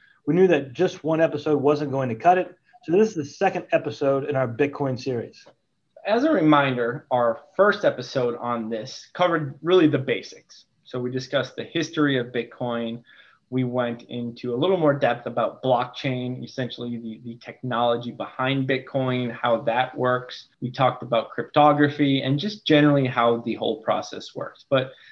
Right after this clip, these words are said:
Speaker 2: that was really just the tip of the iceberg, and there is so much more to discuss.
Speaker 1: Yeah, so one of the areas that has really puzzled me and concerned me about Bitcoin and cryptocurrencies is where do you store it?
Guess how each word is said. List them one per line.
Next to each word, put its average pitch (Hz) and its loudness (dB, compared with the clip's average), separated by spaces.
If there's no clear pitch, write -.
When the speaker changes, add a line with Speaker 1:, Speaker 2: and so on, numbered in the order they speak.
Speaker 2:
that 185 8
was 151 4
really 160 8
just 151 2
the 135 0
tip 156 0
of 156 0
the 147 8
iceberg, 117 2
and 120 -4
there 113 4
is 113 -8
so 143 4
much 131 0
more 113 -2
to 107 -10
discuss. - -18
Speaker 1:
Yeah, 262 4
so 185 2
one 180 6
of 269 4
the 247 4
areas 202 6
that 165 4
has 147 2
really 160 4
puzzled 165 0
me 123 -4
and 139 -2
concerned 185 2
me 143 2
about 113 -2
Bitcoin 127 -4
and 113 -4
cryptocurrencies 117 -8
is 120 -6
where 123 0
do 214 2
you 226 0
store 185 2
it? - -2